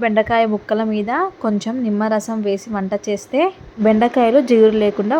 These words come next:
ఉంటాయి. కరివేపాకును ఎండబెట్టి పొడి చేసుకొని కూరలో వేసుకుంటే చాలా రుచిగా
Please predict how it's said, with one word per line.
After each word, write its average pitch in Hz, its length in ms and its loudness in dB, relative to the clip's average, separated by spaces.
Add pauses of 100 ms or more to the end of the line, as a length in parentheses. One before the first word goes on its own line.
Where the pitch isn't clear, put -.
ఉంటాయి. 180 340 -2 (800)
కరివేపాకును 269 720 4
ఎండబెట్టి 233 580 0 (240)
పొడి 226 260 0
చేసుకొని 240 540 -4
కూరలో 233 420 0
వేసుకుంటే 220 560 -2 (180)
చాలా 208 300 2
రుచిగా 214 380 -6